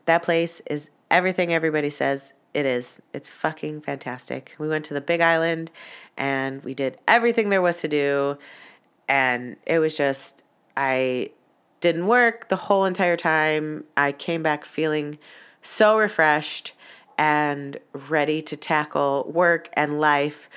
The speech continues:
whereas I was feeling a little annoyed by everyone and everything before. So I guess that's, like, when you truly know you need a vacation, right? <laughs> It's when you're just at your wit's end. But I am so glad we did it.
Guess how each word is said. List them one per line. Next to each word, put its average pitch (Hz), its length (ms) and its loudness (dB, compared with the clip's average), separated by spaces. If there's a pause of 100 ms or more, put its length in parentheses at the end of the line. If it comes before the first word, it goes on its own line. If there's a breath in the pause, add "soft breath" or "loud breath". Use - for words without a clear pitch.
(200 loud breath)
whereas 143 500 2
I 139 80 -2
was 139 160 -6
feeling 147 400 -2
a 139 80 -6
little 139 240 -2
annoyed 135 400 -4
by 135 120 -6
everyone 143 580 -6
and 147 120 -8
everything 131 540 -10
before. 135 640 -8 (300 loud breath)
So - 120 -2
I 180 40 2
guess 214 200 -2
that's, 208 220 -2
like, 180 240 -2
when 160 100 -4
you 151 80 -8
truly 151 380 -6
know 147 120 -6
you 143 220 -8
need 135 420 -8 (220)
a 135 60 -12
vacation, 123 560 -8
right? 147 360 -8 (160)
<laughs> - 140 -14
It's 147 160 -6
when 151 140 -4
you're 143 100 -2
just 139 260 -2 (480 loud breath)
at 180 220 4
your 165 160 2
wit's 143 280 0
end. 127 340 -4
But 131 360 2 (360 loud breath)
I 151 180 4
am 151 140 0
so 165 220 0
glad 147 220 0
we 139 120 -6
did 139 180 0
it. 135 300 -2